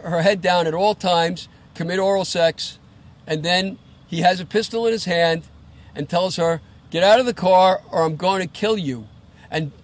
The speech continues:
don't do anything except what I tell you to do or I'm going to kill you." So she gets out of the car.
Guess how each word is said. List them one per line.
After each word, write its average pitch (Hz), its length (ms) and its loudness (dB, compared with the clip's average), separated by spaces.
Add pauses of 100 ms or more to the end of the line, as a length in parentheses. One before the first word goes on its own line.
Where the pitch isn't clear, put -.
(160)
don't 190 440 0
do 175 200 -6
anything 220 420 -2
except 196 400 -2
what 175 140 -4
I 160 100 2
tell 196 300 -2
you 208 100 -8
to 196 80 -8
do 170 300 -8
or 165 280 -2
I'm 151 140 -2
going 160 360 -2
to 156 120 -12
kill 143 320 -8
you." 113 200 -12 (680)
So 165 160 -8
she 180 180 -6
gets 220 300 0
out 240 180 8
of 240 80 -2
the 220 80 -4
car. 165 580 0